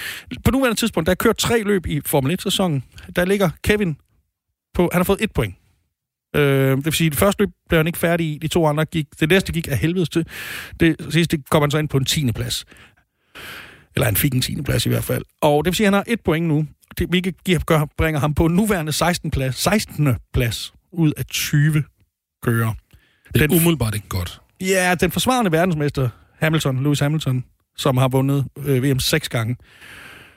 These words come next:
Speaker 1: og er på, han har treogtres point. Det er, allerede nu begynder det at virke uoverskueligt, og, <laughs> og han, man får femogtyve for at vinde. Øhm, så, ja, ja. Nå, men, øhm, jeg,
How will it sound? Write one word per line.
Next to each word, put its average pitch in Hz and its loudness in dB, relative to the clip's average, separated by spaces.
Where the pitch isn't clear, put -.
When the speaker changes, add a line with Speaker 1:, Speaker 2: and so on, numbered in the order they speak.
Speaker 1:
og 117 4
er 117 0
på, 123 -4
han 151 0
har 147 2
treogtres 139 -2
point. 104 -4
Det 143 -2
er, - 0
allerede 175 2
nu 165 2
begynder 135 0
det 123 0
at 120 0
virke 139 2
uoverskueligt, 120 -2
og, 123 -4
<laughs> - -8
og 143 0
han, 135 -6
man 139 0
får 160 2
femogtyve 143 0
for 139 0
at 120 -4
vinde. 123 -6
Øhm, 147 2
så, 160 0
ja, 156 0
ja. 139 0
Nå, 135 2
men, 165 0
øhm, 151 0
jeg, 196 0